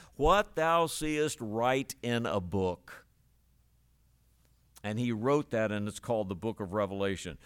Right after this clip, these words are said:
"Send it to the seven churches which are in Asia. Write the things which you have seen, the things which are, and which shall be hereafter." And so this is what these writers are doing.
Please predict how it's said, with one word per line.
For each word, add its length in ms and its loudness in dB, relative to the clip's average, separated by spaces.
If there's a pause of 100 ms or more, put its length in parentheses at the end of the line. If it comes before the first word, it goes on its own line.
(120)
"Send 540 -2
it 160 -2
to 80 -4
the 160 -2
seven 420 -2
churches 560 -6 (140)
which 200 -6
are 120 -2
in 80 -4
Asia. 440 -4 (220)
Write 560 0
the 120 0
things 360 -4
which 200 -4
you 100 -2
have 120 -2
seen, 440 -4
the 100 -2
things 280 -8
which 200 -6
are, 340 2 (340)
and 340 -8
which 220 -10
shall 260 -6
be 260 -6
hereafter." 640 -8 (520)
And 160 -4
so 360 2 (160)
this 260 -2
is 160 -6
what 220 0
these 240 -4
writers 480 0
are 100 -2
doing. 360 -2